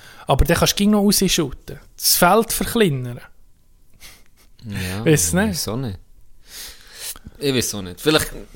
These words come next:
Speaker 2: du, wir werden es sehen, wie sich das entwickelt.
Speaker 1: Ja. Vielleicht tut sich's mal etwas. Auf jeden Fall ist im Winter ist es W M in Katar und alles ist um mich gut.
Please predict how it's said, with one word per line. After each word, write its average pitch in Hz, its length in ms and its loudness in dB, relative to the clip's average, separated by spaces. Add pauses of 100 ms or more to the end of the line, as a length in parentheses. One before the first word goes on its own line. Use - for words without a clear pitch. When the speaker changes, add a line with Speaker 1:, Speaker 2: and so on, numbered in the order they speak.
(340)
Speaker 2:
du, 117 180 6
wir 110 160 4
werden 98 200 0
es - 80 -2
sehen, 127 340 -6 (140)
wie 117 200 -14
sich - 200 -10
das - 180 -10
entwickelt. 127 380 -10
Speaker 1:
Ja. - 680 -20 (840)
Vielleicht 185 360 2
tut 165 240 -2
sich's - 200 -8
mal 131 220 -6
etwas. - 500 -8 (1300)
Auf - 80 -12
jeden 151 200 2
Fall 156 300 2
ist - 180 2
im 143 180 2
Winter 170 380 2
ist 156 200 0
es - 100 -2
W 170 60 6
M 180 300 4
in 170 120 0
Katar 185 640 0
und 160 80 2
alles 175 260 2
ist 170 120 0
um 185 100 0
mich 165 140 0
gut. 170 320 -2